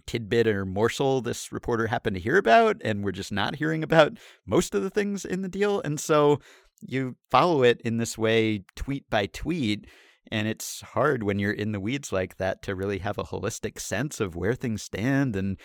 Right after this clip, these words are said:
what the movement has been. So I'm sure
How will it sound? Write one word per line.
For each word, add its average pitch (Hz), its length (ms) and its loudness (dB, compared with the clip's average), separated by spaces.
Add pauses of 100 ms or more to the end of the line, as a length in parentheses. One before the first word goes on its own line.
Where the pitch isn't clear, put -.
(260)
what - 180 -6
the 123 60 -4
movement 113 460 -2
has 98 180 -6
been. 147 560 -2
So 113 480 2 (460)
I'm 101 140 -6
sure 117 320 -2